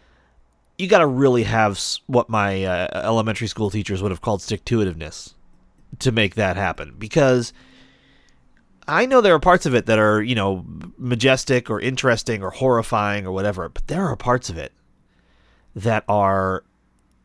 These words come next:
so boring. Like, <laughs> you know, when we think of Exodus, for example,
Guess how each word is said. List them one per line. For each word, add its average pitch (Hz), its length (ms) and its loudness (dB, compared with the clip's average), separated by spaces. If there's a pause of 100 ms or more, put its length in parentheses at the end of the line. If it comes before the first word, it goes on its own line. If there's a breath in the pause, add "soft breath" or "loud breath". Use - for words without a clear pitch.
(840)
so - 460 0
boring. 98 600 -2 (440)
Like, 143 240 2 (240)
<laughs> - 1080 -12
you 202 100 0
know, 196 160 6
when 185 200 -2
we 202 100 2
think 285 220 -4
of 156 240 2
Exodus, 180 480 0
for 185 200 -2
example, 180 520 0